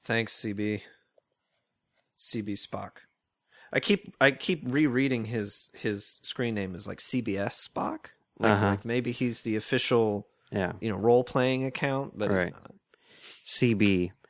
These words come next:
Speaker 2: It sounds like something from, like, a, uh, nineteen thirties, like, Howard Hawks, uh, screwball comedy.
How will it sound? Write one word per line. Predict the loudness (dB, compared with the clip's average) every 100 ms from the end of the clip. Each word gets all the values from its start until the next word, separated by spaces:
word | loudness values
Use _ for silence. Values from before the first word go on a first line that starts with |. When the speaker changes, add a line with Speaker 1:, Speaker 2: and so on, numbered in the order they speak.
| _ _ -2
Speaker 2:
It | 2
sounds | 6 6 4
like | 0
something | 0 0 0 -2
from, | 0 -2
like, | -2 -2
a, | -4 -4 -4
uh, | -4 -6 -10 _ _ _ _ _ _
nineteen | -2 0 0 0 0 -2 -2
thirties, | -2 -2 -2 -4 -2 -2
like, | -2 -4
Howard | -4 -2 -2
Hawks, | -2 -4 -2 -4 -2 -2 -4
uh, | -6 -4
screwball | -6 0 0 2 0
comedy. | -2 -4 -2 -4 -10 -14